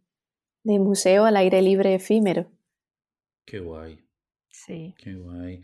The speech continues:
Speaker 3: Superguay.
Speaker 2: ¿Y, mm, llevas la cuenta de, de la cantidad de, de cortijos intervenidos?
Speaker 1: Eh, sí, trato de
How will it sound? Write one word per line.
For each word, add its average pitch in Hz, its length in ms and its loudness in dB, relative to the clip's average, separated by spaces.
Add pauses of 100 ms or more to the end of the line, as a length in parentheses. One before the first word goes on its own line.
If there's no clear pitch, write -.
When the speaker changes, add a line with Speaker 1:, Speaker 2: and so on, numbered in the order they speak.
(300)
Speaker 3:
Superguay. 98 540 -10
Speaker 2:
¿Y, 95 40 -12
mm, 92 540 -12
llevas 110 400 -6
la 87 160 -12
cuenta 123 440 -6
de, 87 720 -8
de 95 140 -14
la 85 120 -14
cantidad 92 600 -8
de, 82 640 -12 (120)
de 90 140 -14
cortijos 90 480 -14
intervenidos? 90 1000 -12 (1300)
Speaker 1:
Eh, 214 260 6
sí, 262 460 4
trato 233 380 4
de 208 680 4